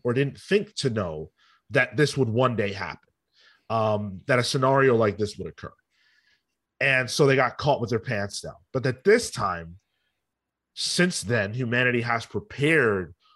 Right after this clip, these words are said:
for an invasion from the Skrulls similar to the one that happened during the Secret Invasion,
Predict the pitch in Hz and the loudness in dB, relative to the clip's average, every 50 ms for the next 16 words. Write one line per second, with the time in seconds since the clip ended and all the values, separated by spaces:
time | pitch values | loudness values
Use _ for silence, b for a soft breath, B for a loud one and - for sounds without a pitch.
0 | b b - - - 143 127 117 113 110 110 110 104 - 120 123 113 110 104 104 | b b -16 -6 0 0 2 4 4 4 4 2 2 0 -4 -4 -4 -6 -6 -4
1 | 95 123 131 139 147 127 107 127 113 107 101 101 - 110 107 101 98 - - - | -2 0 2 2 2 0 -2 -4 -6 -6 -8 -8 -6 -6 -6 -6 -6 -8 -8 -4
2 | 110 104 98 98 95 92 - - 139 127 117 110 107 104 107 107 107 98 98 98 | -2 -2 0 0 -2 -4 -4 -4 -2 -2 0 0 0 0 0 0 0 0 -2 -4
3 | 110 120 104 92 85 85 85 - - 95 95 104 107 - b b b b b b | -4 -6 -6 -6 -6 -8 -8 -8 -10 -12 -12 -12 -14 -16 b b b b b b
4 | 104 101 101 101 98 - 101 90 101 92 82 90 92 92 165 202 208 175 147 151 | -4 -4 -4 -4 -6 -8 -8 -8 -10 -10 -10 -6 -2 2 2 2 2 2 0 0
5 | 151 143 139 | -2 -2 -4